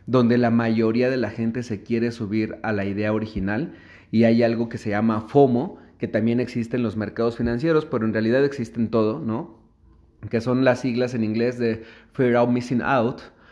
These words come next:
¿no? El, el miedo de quedar fuera con respecto a algo. Entonces, hay gente que, que ya le da fomo cuando ve que algo ya, ya despegó y se quiere subir a la megatendencia, ¿no?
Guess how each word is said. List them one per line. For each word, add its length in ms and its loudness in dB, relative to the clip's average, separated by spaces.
¿no? 340 -2
El, 280 -2
el 140 -4
miedo 340 4
de 140 0
quedar 340 -2
fuera 500 -4
con 220 -8
respecto 480 -10
a 60 -4
algo. 200 -8
Entonces, 520 -2
hay 140 0
gente 300 2
que, 340 2
que 160 -2
ya 160 6
le 140 4
da 160 0
fomo 360 2
cuando 300 -2
ve 140 2
que 160 0
algo 260 0
ya, 400 0
ya 280 4
despegó 640 2
y 120 -2
se 180 -4
quiere 320 4
subir 340 0
a 60 2
la 140 0
megatendencia, 800 -6
¿no? 200 -8